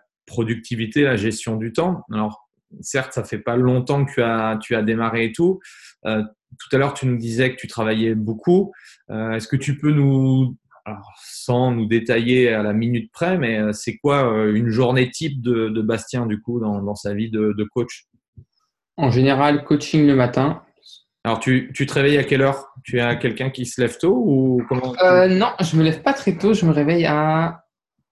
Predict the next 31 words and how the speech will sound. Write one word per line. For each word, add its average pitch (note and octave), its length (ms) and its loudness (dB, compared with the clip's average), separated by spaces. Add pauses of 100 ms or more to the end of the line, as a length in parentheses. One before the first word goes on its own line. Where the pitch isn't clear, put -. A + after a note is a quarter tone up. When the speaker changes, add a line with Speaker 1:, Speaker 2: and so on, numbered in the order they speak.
Speaker 2:
bah, C#3+ 120 2
ça C#3+ 160 2
dépend, D3+ 380 2
mais E3 120 4
au C#3 120 2
plus C#3 180 -6
tard, E3 220 2
huit D3+ 160 -2
heures. A#2 160 -4 (560)
Ouais. - 80 -12 (120)
Speaker 1:
Ok. - 180 0 (200)
Speaker 2:
Parfois, E3+ 240 -2
je E3 100 2
me C#3+ 120 4
couche C#3 400 -4
vers B2+ 180 2
minuit, B2+ 400 -2
donc, A2+ 280 -10
euh, - 60 -14 (360)
bon, - 100 -20 (160)
il G2 60 -2
Speaker 1:
Ouais. G#2 80 -2
Speaker 2:
faut C3+ 120 -8
huit C3+ 300 -14
heures C3+ 120 0
de C3+ 40 -12
sommeil. B2+ 360 -6 (120)
Donc, A#2 380 -14
euh, - 300 -16
Speaker 1:
Ok. C3 160 -2 (920)
Speaker 2:
ouais. - 100 -12